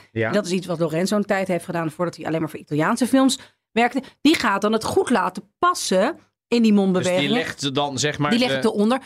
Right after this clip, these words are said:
Speaker 2: Dus die versnelt zo af, af, af en toe wat. Die laat af en toe een pauze extra vallen. Die acteurs, wat ook wel echt knap is, dat zie je ook wel eens. Je kent wel die filmpjes. Ik ken ze dan vooral van Amerikaanse acteurs die dus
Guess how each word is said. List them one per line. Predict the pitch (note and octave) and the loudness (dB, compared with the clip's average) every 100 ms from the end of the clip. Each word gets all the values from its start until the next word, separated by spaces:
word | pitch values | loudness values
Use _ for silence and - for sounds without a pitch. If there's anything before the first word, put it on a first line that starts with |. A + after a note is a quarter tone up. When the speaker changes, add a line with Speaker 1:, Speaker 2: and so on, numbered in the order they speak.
| - _ | -12 _
Speaker 2:
Dus | A3 | -2
die | - E3 | -2 -4
versnelt | D#3 - D3+ F#3+ - | -4 -2 -2 -2 -2
zo | A3 | -2
af, | A3 | -2
af, | - A#3+ | -2 -2
af | - A3 | 0 -2
en | |
toe | A3 | 0
wat. | G#3+ B3 | 0 0
Die | D#3 | -2
laat | D3+ | -2
af | D#3 | -6
en | D#3+ | -2
toe | D#3+ | -2
een | D#3+ | 0
pauze | D#3+ D#3 - | -2 -2 -4
extra | - - - G#3 | -6 -6 -6 -4
vallen. | G#3 G#3+ A3+ - _ _ | -2 -4 -6 -18 _ _
Die | C4 - | -2 0
acteurs, | - - G4 C#4 - | -4 0 2 2 0
wat | F#3 G3 | -4 -2
ook | F#3 | -2
wel | - | -4
echt | D3+ - | -4 -2
knap | - D4 D#4+ | 4 4 4
is, | D#3+ A3+ - - _ | 2 0 -2 -8 _
dat | - | -4
zie | - | 2
je | G3+ | 2
ook | B3 A3 | 2 0
wel | F#3+ | -2
eens. | |
Je | F3 | -4
kent | - A#3 | -2 0
wel | G#3 | 0
die | F#3 | -2
filmpjes. | F#3+ A3+ G3+ - | 2 2 2 -2
Ik | - | -4
ken | - F3+ | -4 -2
ze | D#3+ | 0
dan | D#3+ D3+ | -2 0
vooral | E3 E3+ | -2 -2
van | D#3+ E3+ | -2 -2
Amerikaanse | E3 E3 G#3+ A#3 - | -2 0 0 0 -2
acteurs | E3+ - F3 D#3+ | -4 -2 0 0
die | C#3+ D#3 | 0 0
dus | D#3+ | -2